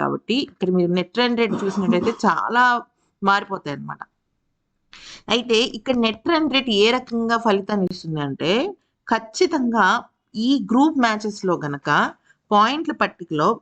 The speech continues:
భారత్, భారత్ గురించనే కాదు, ఏ జట్టు అయినా సరే పాయింట్స్ బాగున్నాయి,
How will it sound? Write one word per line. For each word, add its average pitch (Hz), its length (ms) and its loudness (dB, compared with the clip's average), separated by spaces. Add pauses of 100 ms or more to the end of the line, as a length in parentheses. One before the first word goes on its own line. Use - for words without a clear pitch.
భారత్, 196 440 0 (220)
భారత్ 170 320 0
గురించనే 240 500 -2
కాదు, 185 300 -2 (120)
ఏ 190 300 4
జట్టు 269 320 -2
అయినా 247 240 0
సరే 196 500 -4 (560)
పాయింట్స్ 269 480 0
బాగున్నాయి, 233 500 0